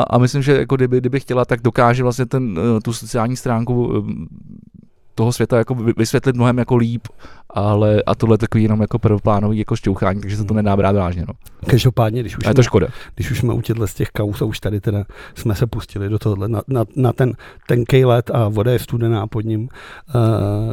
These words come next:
Speaker 2: novej Vogue si myslím, že to je, a na
Speaker 1: Tak hodně.
Speaker 2: titulce je naše, naše oblíbená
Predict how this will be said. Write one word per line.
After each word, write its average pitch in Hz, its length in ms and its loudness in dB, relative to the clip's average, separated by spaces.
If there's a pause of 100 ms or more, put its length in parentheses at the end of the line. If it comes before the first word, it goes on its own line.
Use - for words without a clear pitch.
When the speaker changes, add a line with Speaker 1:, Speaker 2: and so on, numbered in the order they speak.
Speaker 2:
novej 127 360 4
Vogue 117 360 2
si 185 120 2
myslím, 165 300 2
že 147 120 0
to 143 140 0
je, 131 140 -2
a - 80 -10
na 131 60 -2
Speaker 1:
Tak 117 120 -2
hodně. 123 120 -2
Speaker 2:
titulce 127 520 2
je 120 320 0 (180)
naše, 110 320 -2 (1080)
naše 110 200 -2
oblíbená 110 600 -2